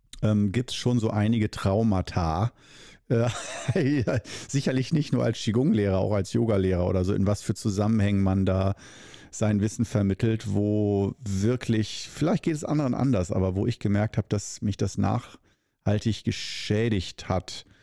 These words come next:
so im Willen überhaupt Lehrer zu sein, Qigong-Lehrer zu sein. Und das war auf jeden Fall eins dieser Ereignisse <laughs> ganz, ganz vorne mit dabei. Und im Allgemeinen betriebliches Gesundheitsmanagement,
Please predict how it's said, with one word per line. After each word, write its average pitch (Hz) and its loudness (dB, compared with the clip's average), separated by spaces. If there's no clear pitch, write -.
so 107 0
im 95 2
Willen 110 2
überhaupt 101 2
Lehrer 95 0
zu - -4
sein, 90 2
Qigong-Lehrer 90 0
zu - -4
sein. 80 0
Und - 0
das 104 -2
war 120 2
auf 117 -2
jeden 123 0
Fall - 0
eins 120 -2
dieser 110 0
Ereignisse - -4
<laughs> - -20
ganz, 135 0
ganz 131 -2
vorne 127 0
mit 113 0
dabei. 104 2
Und 117 2
im 110 0
Allgemeinen 123 2
betriebliches 113 -2
Gesundheitsmanagement, 101 0